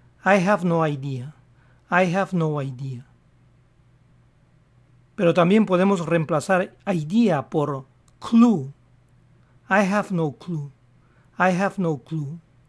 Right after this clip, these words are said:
Si alguien les pregunta por algo y ustedes no saben nada al respecto, también pueden responder, "I have no clue."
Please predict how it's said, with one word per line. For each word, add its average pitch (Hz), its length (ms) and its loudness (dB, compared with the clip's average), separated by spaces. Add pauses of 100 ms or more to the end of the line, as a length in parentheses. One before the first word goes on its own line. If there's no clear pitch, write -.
(1160)
Si 185 200 -2
alguien 226 280 6
les 196 120 0
pregunta 196 500 0
por 165 160 2
algo 175 320 2
y 147 120 -6
ustedes 175 440 -4
no 170 140 -2
saben 160 340 -4
nada 170 140 -2
al 170 100 -2
respecto, 151 640 -6 (600)
también 190 320 2
pueden 190 260 0
responder, 156 560 -4 (540)
"I 190 180 0
have 180 180 -4
no 160 180 -2
clue." 147 380 -12